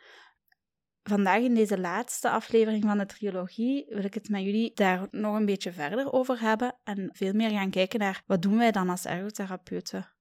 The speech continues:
Of wat kunnen wij betekenen als ergotherapeut in deze periode?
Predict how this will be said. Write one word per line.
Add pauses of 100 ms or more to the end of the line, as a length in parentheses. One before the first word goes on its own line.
(160)
Of
wat
kunnen
wij
betekenen
als
ergotherapeut
in
deze
periode?